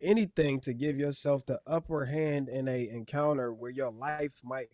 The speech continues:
be at stake. I'm not leaving my life to chance. Um, you know, we face perils every day, but some of them we can't control, but some of them we can control. And one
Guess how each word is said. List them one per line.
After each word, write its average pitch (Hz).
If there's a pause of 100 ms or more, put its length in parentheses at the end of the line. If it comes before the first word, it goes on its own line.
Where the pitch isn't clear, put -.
be 127
at 113
stake. -
I'm 208
not 202
leaving 139
my 139
life 139 (100)
to 123
chance. 175 (460)
Um, 131
you 147
know, 131
we 175
face 165
perils 160
every 131
day, 147
but -
some 190
of 170
them 143
we 139
can't 143
control, 147
but 104
some 185
of 131
them 120
we 117
can 156
control. 113
And 101
one 151